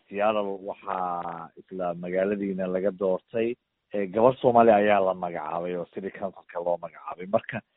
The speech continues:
xilliga ay arrintani dhacayso iyo, eh, gabadhan oo la magacaabay, ma isla doonasha mise, eh, nasiib unbaa isku soo aadiyey?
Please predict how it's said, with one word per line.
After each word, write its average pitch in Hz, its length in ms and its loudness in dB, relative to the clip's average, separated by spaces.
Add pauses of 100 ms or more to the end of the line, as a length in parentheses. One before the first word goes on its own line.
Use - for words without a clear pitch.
(140)
xilliga 139 720 8
ay 101 240 -2
arrintani 107 540 -6
dhacayso 90 560 -6
iyo, 104 640 4 (240)
eh, 95 560 4 (160)
gabadhan 107 560 4 (160)
oo 101 200 0
la 95 80 2
magacaabay, 85 840 -4 (240)
ma 95 380 -2 (100)
isla 98 280 2
doonasha 110 840 6 (220)
mise, 87 720 -8 (320)
eh, 87 260 -6
nasiib 104 380 -2
unbaa 95 420 6
isku - 220 -14
soo - 180 -2
aadiyey? 73 460 -8